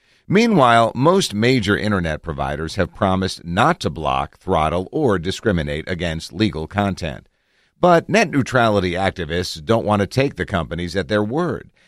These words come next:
They're fighting to block the F C C's December decision in both Congress and the courts,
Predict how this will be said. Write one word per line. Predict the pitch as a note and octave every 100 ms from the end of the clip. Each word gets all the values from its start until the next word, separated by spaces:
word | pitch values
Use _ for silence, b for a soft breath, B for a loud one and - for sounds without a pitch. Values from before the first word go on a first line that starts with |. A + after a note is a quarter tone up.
| _
They're | G2+ C3+ B2+
fighting | - C3 D3 A2+ G#2
to | F2+
block | F#2+ A2+ D3+ -
the | F2 E2
F | D#2
C | - E2
C's | D#2 F2+ D#2+ D2+
December | E2 - G#2 E2 D2+
decision | D2 - E2 F2+ F2
in | D#2+ F2
both | G#2+ G#2+ -
Congress | - B2+ D3 D#3+ D#3 -
and | C#3 D3+ A#2
the |
courts, | - - D#3+ G2+ -